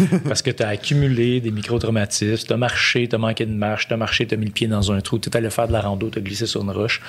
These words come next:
Speaker 1: Ok.
Speaker 2: Puis éventuellement, tu sais, tout ça, c'est des stress mécaniques sur ton dos qui laissent une petite trace, qui s'accumule, qui font en sorte que ton dernier show, t'as eu mal. Fait qu'éventuellement, tu sais,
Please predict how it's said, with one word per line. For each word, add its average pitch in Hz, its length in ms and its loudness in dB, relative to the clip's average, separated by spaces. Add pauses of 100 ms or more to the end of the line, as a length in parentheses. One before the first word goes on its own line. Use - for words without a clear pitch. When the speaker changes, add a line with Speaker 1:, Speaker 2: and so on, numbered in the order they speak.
(220)
Speaker 1:
Ok. 135 140 6
Speaker 2:
Puis - 120 4
éventuellement, 117 600 0
tu 117 140 -8
sais, 113 300 -4 (180)
tout 139 160 -4
ça, 131 260 2
c'est 117 140 0
des 107 100 -4
stress - 580 -2 (360)
mécaniques 113 540 0
sur - 220 0
ton 113 220 0
dos 113 200 0
qui 117 200 -4
laissent 110 480 2
une 113 160 0
petite - 480 -4
trace, 107 480 -2 (420)
qui - 180 0
s'accumule, 104 680 0
qui - 100 -4
font 110 140 0
en 98 80 0
sorte - 220 0
que 107 80 0
ton 101 160 0
dernier 101 260 2
show, 101 220 0
t'as 104 80 0
eu 95 80 -2
mal. - 180 -4 (720)
Fait 104 100 2
qu'éventuellement, 110 720 2
tu 113 80 -8
sais, 113 180 0